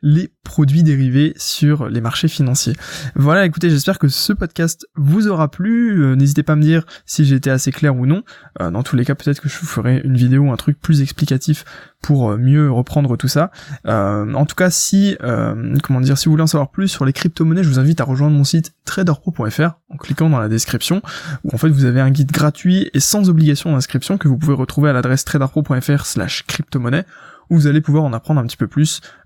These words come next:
euh, sur les crypto-monnaies en général. On se dit à lundi pour un nouvel épisode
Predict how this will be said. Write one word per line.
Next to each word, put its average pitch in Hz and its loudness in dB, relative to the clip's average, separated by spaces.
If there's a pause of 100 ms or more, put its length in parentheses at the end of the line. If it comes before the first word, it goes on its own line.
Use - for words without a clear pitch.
euh, - -6
sur - -2
les 131 0
crypto-monnaies 127 -2 (380)
en 170 0
général. 143 2
On 180 -2
se 208 0
dit 180 0
à 214 -2
lundi 196 0
pour - -4 (220)
un 208 0
nouvel 160 2
épisode 135 0